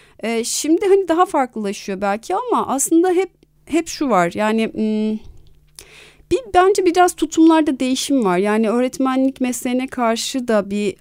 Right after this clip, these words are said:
bence öğretmenlerin kendisine de, öğretmen adaylarından çıkalım. Öğretmenlerin kendine,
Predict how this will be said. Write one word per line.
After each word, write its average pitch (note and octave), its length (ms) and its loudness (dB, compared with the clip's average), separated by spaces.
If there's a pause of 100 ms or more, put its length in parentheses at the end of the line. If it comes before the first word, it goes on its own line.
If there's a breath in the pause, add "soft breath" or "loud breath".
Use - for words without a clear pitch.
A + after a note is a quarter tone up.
(100)
bence C#4 220 4
öğretmenlerin B3+ 600 2
kendisine A#3 460 0
de, G#3+ 60 0
öğretmen G#3 260 -2
adaylarından G#3+ 540 -2
çıkalım. B3 360 -6 (120)
Öğretmenlerin A#3 600 -2
kendine, F#3+ 640 -2